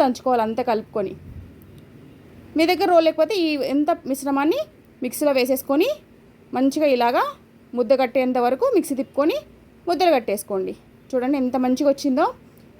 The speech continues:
దంచితే నూనె అంతా బయటకు వస్తుందండి, అంత బాగుంటుంది టేస్ట్. ప్రతిరోజు ఒక లడ్డు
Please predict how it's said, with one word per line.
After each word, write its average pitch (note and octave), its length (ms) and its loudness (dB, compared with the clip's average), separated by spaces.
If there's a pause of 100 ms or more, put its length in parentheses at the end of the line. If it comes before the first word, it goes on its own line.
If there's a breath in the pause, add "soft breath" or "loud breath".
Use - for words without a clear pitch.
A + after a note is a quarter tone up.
(100)
దంచితే C4 340 0 (220)
నూనె C#4 240 2
అంతా D4+ 160 2 (120)
బయటకు B3+ 300 2
వస్తుందండి, A#3+ 400 -2 (180)
అంత C4 200 0 (120)
బాగుంటుంది B3+ 480 2
టేస్ట్. G#3 320 -4 (640)
ప్రతిరోజు D#4 580 4 (100)
ఒక C#4 80 -4 (100)
లడ్డు A#3+ 240 -2